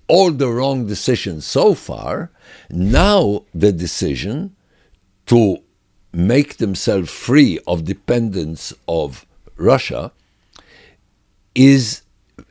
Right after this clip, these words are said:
extremely costly, but is going in the right direction. For instance, what kind of an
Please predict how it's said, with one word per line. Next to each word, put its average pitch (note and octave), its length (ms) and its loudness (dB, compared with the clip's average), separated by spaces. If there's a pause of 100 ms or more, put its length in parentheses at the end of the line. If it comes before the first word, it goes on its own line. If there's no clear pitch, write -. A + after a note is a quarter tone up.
(200)
extremely F#3+ 800 -2
costly, - 800 -4 (320)
but A2 260 0
is G#2+ 220 -4
going C#3 400 -2
in A#2+ 200 -8
the A#2 120 0
right A2 260 -4
direction. D3+ 520 -4 (240)
For - 280 0
instance, - 560 -6
what G#3+ 300 -2
kind F#3 300 0
of D#3 100 0
an D3 160 0